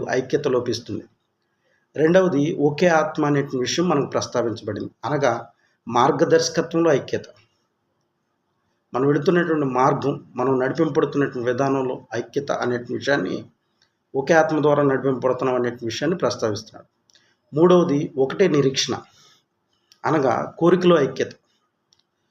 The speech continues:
మన యొక్క విశ్వాసం యొక్క ముగింపు, విశ్వాసం ద్వారా మనం పొందుకునేటువంటి ఉన్నతమైనటువంటి బహుమానము నిత్యజీవం. ఆ నిత్యజీవం గురించినటువంటి ఆ కోరికలో ఐక్యత కలిగి ఉండవలసినటువంటి వారమైన. తదుపరి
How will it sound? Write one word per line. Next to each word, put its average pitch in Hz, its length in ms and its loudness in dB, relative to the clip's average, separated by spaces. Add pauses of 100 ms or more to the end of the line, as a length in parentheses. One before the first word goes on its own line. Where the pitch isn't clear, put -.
(640)
మన 143 160 2
యొక్క 143 200 0
విశ్వాసం 170 500 2
యొక్క 156 160 -2 (100)
ముగింపు, 156 460 0 (160)
విశ్వాసం 143 440 0
ద్వారా 143 220 2
మనం 131 240 0
పొందుకునేటువంటి 131 720 -2 (160)
ఉన్నతమైనటువంటి 131 720 -4 (100)
బహుమానము 120 480 -2 (960)
నిత్యజీవం. 170 400 2 (360)
ఆ - 20 -2 (160)
నిత్యజీవం 143 420 2 (140)
గురించినటువంటి 147 720 -2 (200)
ఆ - 20 -2 (160)
కోరికలో 147 420 0 (680)
ఐక్యత 143 320 0
కలిగి 147 220 2
ఉండవలసినటువంటి 131 560 0
వారమైన. 107 320 -6 (800)
తదుపరి 165 380 0